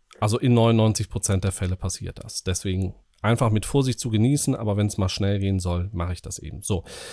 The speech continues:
dann habe ich als nächstes die Photometric Color Calibration angewandt.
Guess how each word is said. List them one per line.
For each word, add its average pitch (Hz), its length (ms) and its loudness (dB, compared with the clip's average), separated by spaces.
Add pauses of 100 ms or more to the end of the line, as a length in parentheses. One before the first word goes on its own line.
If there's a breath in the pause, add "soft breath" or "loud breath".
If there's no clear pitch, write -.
(260 loud breath)
dann 117 600 2
habe 123 120 2
ich 110 100 0
als 104 200 0
nächstes 120 400 2
die 110 160 -2
Photometric 117 960 -2 (380)
Color 143 320 2
Calibration 90 720 -2
angewandt. 90 760 -4